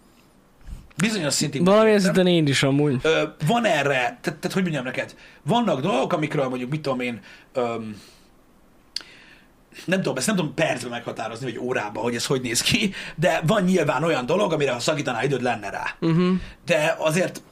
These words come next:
Speaker 1: azért, mikor életmódváltásról, vagy rendszeres sportról, vagy, vagy rendszeres hobbiról van szó, most mit tudom én, hogyha mondjuk most nem tudom én, el akarnék menni egy héten háromszor fallabdázni,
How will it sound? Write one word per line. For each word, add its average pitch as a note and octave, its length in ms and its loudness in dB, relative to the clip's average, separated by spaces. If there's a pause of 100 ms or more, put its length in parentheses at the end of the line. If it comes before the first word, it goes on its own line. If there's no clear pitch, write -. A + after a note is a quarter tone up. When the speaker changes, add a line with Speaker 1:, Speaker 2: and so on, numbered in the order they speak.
(400)
Speaker 1:
azért, D#3 260 0
mikor D3+ 280 0
életmódváltásról, C#3+ 1700 -2
vagy A2 280 -6
rendszeres C3+ 560 -4
sportról, C#3 1040 0
vagy, G#2+ 500 -10
vagy A#2 160 -8
rendszeres C#3 440 -4
hobbiról C3+ 440 -2
van A#2+ 160 -4
szó, F3+ 400 -2 (1600)
most C3+ 240 -8
mit D#3 100 -4
tudom A#2 200 -2
én, G2+ 220 -8
hogyha C3 200 -8
mondjuk C3+ 240 -8
most C#3 180 -6
nem C#3+ 160 -4
tudom A2+ 200 -6
én, C#3 100 -6
el F3 100 2
akarnék C3+ 400 0
menni C#3+ 160 0
egy B2+ 100 -6
héten D3 300 -2
háromszor B2+ 480 -2
fallabdázni, C#3+ 880 -2